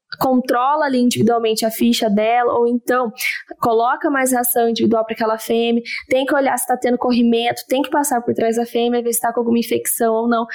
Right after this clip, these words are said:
Então, assim, são manejos que devem ser feitos diariamente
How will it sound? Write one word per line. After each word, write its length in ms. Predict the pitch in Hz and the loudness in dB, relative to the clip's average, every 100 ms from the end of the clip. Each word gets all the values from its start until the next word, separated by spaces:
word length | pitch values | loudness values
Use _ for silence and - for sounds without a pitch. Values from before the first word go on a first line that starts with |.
| - - | -6 -4
Então, 140 | - 262 | 0 0
assim, 300 | 285 262 208 202 _ _ _ - - | 2 2 0 -2 _ _ _ -14 -6
são 200 | - 277 | 0 0
manejos 520 | 285 269 233 247 294 | 2 2 2 2 0
que 100 | 302 | 0
devem 200 | 233 233 | 2 2
ser 160 | 233 240 | 0 -2
feitos 380 | 233 233 233 247 | 0 0 2 2
diariamente 920 | 226 277 302 302 285 226 220 233 - | 4 4 4 2 2 2 2 0 -6